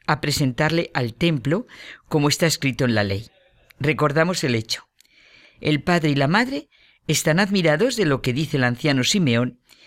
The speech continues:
y en un momento central de la narración estallan las proféticas palabras: "Este está puesto para caída y elevación de muchos en Israel,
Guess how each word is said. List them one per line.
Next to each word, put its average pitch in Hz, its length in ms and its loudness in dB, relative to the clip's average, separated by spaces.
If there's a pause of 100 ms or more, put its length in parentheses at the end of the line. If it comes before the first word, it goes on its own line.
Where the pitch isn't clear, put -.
(380)
y 160 120 2
en 196 80 4
un 277 80 0
momento 269 400 2
central 233 500 -2
de 131 100 0
la 120 140 2
narración 208 640 0 (440)
estallan 185 680 0 (140)
las 131 300 -2
proféticas 139 680 -2
palabras: 110 720 -2 (760)
"Este 285 480 0 (480)
está 170 340 2
puesto 185 360 -2
para 135 220 0
caída 151 300 0
y 151 100 0
elevación 123 480 0
de 135 100 0
muchos 139 360 -2
en 127 100 0
Israel, 104 500 -2